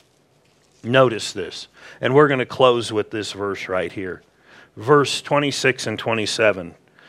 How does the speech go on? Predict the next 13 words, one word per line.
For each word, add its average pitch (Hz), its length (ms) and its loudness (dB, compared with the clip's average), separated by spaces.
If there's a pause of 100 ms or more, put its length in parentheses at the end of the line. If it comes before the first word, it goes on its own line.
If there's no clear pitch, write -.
(340)
It 143 200 -2
says, 139 520 4
and 127 180 2
twenty-eight. 104 520 -2 (320)
It 135 160 -4
says, 143 520 2 (920)
Ephesians 151 640 -2
five 110 460 4
twenty-six, 107 680 -8 (440)
"That 135 260 6
he 214 320 -4
might 160 400 2
sanctify 104 1040 0